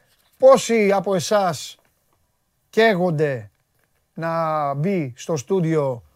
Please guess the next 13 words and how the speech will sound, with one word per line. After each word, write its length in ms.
ο 180
ένας 220
και 80
μοναδικός 680
Μάνος 380
Χωριανόπουλος; 680
Θέλω 460
τα 260
τρία, 540
τα 200
τρία 720
πρώτα 320
ναι. 260